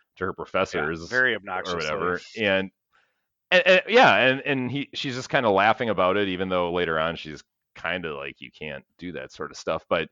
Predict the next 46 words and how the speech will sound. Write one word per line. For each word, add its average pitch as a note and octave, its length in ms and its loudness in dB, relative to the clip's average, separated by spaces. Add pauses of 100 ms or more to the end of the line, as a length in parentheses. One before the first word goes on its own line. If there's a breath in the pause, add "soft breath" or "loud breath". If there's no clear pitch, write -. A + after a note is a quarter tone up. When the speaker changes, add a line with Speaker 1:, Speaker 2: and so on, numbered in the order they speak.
(440 soft breath)
Speaker 1:
uh, E2+ 160 -2 (160)
e-, G#2 280 -16
either F3 220 4
way, B2 260 8
not C3 200 4
nearly A#2+ 380 4
as G2+ 100 0
upset G2+ 360 -2
as F2 140 -10
you F2 80 -10
think F#2 220 -10
she E2+ 160 -10
would E2+ 240 -8
be D#2 220 -6
a-, D#2+ 100 -4 (100)
about D2 400 -8 (320)
this E2 140 -14
guy D2 200 -6
just C#2 200 -12
showing D#2+ 200 -6
up. D#2 100 -8
And A#2 80 -2
I A2 40 0
guess, G#2+ 380 0 (120)
okay, C#2+ 320 -10
in, D#2 200 -12
in E2 120 -14
the D#2 60 -12
movie's E2 600 -10
universe, D#2 580 -8
I D2+ 60 -16
guess D#2 180 -10
we're D#2 80 -16
supposed - 240 -16
to D2 80 -14
accept C2+ 320 -14
she D2+ 100 -12
is C#2+ 180 -12
charmed D#2+ 360 -8
by D2+ 140 -2
him. D2 200 -8
She - 120 -16
does D2 200 -12
like D2 260 -6
him. D2 200 -12
Everything D2 400 -12